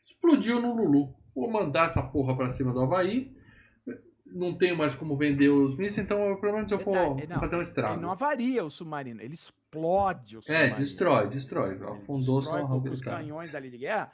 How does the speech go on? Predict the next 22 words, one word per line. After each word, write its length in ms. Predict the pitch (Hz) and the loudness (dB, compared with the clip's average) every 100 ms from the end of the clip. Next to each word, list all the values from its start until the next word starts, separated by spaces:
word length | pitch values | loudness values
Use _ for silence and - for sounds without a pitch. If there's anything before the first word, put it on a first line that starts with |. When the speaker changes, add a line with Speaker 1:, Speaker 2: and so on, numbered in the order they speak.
| _ _ 135 131 | _ _ -16 -8
Speaker 2:
Tanto 280 | 156 151 - | -6 -6 -2
que 100 | 208 | 2
o, 60 | |
o, 540 | 226 226 220 180 - 170 | 4 4 2 0 -2 -2
o, 760 | 175 160 151 160 147 131 123 120 | -2 -2 -4 -6 -8 -8 -10 -10
o 40 | |
loirinho, 560 | 135 160 143 202 320 180 | -6 -6 -4 -6 -4 -4
ele 120 | 170 | -4
tava 340 | 170 196 254 247 | -2 -2 0 -2
dentro 160 | 196 | -4
do 60 | 175 | -8
submarino, 440 | 190 165 143 175 | -8 -6 -6 -8
vai 160 | 214 226 | -6 -4
pra 160 | 254 | -2
vala 280 | 196 175 202 | -2 -2 0
ali, 200 | 302 247 | 0 -2
né? 160 | 156 156 | -4 -6
O 120 | 127 | -6
Gary 180 | 127 147 | -4 -4
Busey 320 | 139 151 185 | -2 -4 -4
morre 500 | 202 208 180 170 208 | -8 -4 0 2 2
ali. 280 | 254 160 | 0 -4